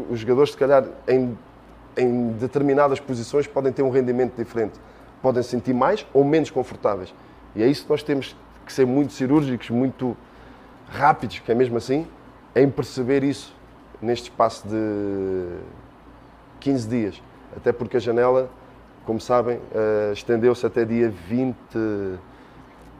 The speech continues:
vinte, vinte e um. Portanto, é ter calma,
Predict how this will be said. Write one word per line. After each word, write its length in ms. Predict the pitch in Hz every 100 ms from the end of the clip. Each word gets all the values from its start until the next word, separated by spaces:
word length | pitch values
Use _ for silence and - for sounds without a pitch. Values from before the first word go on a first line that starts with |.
| - -
vinte, 280 | - 151 127
vinte 220 | 131 123
e 40 | 131
um. 160 | 113 92 - - - - - - -
Portanto, 420 | - 147 123 - - - - - - - - - -
é 80 | 117
ter 200 | 147 139
calma, 440 | 147 156 175 185